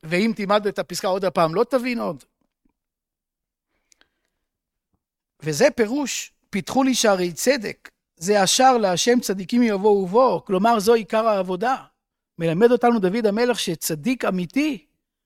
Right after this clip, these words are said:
הוא מרגיש תמיד בשער. יש גמרא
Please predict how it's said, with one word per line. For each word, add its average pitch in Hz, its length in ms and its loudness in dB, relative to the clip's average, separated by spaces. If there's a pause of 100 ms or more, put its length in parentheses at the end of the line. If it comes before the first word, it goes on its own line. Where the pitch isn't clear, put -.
(120)
הוא 247 120 2
מרגיש 269 340 6
תמיד 240 400 0
בשער. 220 640 -2 (1700)
יש 202 200 2
גמרא 175 580 4